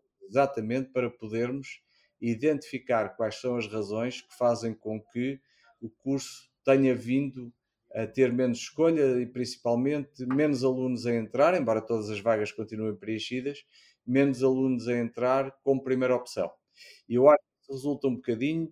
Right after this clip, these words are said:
de uma imagem distorcida, eh, que a população em geral tem da profissão de farmacêutico.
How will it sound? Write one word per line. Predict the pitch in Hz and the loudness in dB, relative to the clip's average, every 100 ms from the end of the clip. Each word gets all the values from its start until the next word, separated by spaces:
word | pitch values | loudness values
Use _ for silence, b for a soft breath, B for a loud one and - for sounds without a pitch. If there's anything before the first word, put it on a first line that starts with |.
| _ | _
de | 104 131 | 0 4
uma | 135 135 | 6 4
imagem | 131 131 139 139 113 110 | 2 2 4 2 2 -6
distorcida, | 107 113 - 104 - - 123 131 147 170 190 _ b b b - | -8 -10 -12 -14 -12 -4 0 2 2 0 -2 _ b b b -2
eh, | 120 117 110 - _ | 2 4 2 -4 _
que | 143 139 131 107 80 | 0 2 4 2 0
a | 120 | -4
população | 120 127 127 123 127 | -4 -2 -2 0 -2
em | 123 | -2
geral | 110 117 135 147 151 - | 0 2 6 4 2 0
tem | 131 139 | 2 2
da | 135 | 0
profissão | - 123 131 - 143 | -4 -8 -8 -4 -4
de | 135 | -4
farmacêutico. | 139 131 127 123 107 - | -4 -4 -2 -2 -2 -4